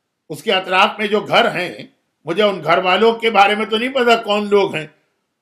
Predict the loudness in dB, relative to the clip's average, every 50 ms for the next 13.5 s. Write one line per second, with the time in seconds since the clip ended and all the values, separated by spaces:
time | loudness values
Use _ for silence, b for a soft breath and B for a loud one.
0 | _ _ _ _ _ _ _ _ _ _ _ _ -4 -4 -2 0 -2 -2 -2 -2
1 | -2 -2 0 2 0 2 2 0 -2 -6 -4 -2 0 2 2 2 2 2 0 0
2 | 0 0 0 -2 -4 -2 0 0 0 0 0 -2 -2 0 2 2 4 4 2 2
3 | 2 0 0 -2 -2 -2 -2 -2 0 -4 -6 -6 -4 -4 -4 -4 -2 -2 -2 -2
4 | 0 2 0 0 0 -2 -4 -4 -2 -2 -2 -2 0 0 0 0 0 -2 -4 -6
5 | -6 -8 -12 _ _ _ _ -4 -2 0 0 0 0 -2 -2 2 2 2 2 2
6 | -2 0 2 2 2 4 2 0 -2 -2 -2 -2 -2 -2 -4 -2 -2 0 0 2
7 | 0 0 -2 -4 -6 -4 -4 -4 -2 -2 -2 -2 -2 -2 -4 -6 -10 -12 -14 -18
8 | -20 -20 -20 _ _ _ _ _ _ _ _ _ _ _ _ _ _ _ _ _
9 | _ _ _ _ _ _ -8 -6 -4 -4 0 2 2 2 0 0 -2 -2 -2 -2
10 | -2 -4 -8 -4 -4 -4 -4 -2 -2 -2 -2 -2 -4 -6 -8 -8 -4 -4 -4 -4
11 | -4 -4 -6 -4 -4 -6 -6 -4 -4 -4 -4 -6 -8 -8 -4 -4 -4 -2 -2 -4
12 | -2 -2 -4 -4 -2 -2 -2 -2 -2 -2 -4 -4 -8 -8 -6 -8 -8 -6 -2 -2
13 | -2 -2 -2 -4 0 0 0 0 B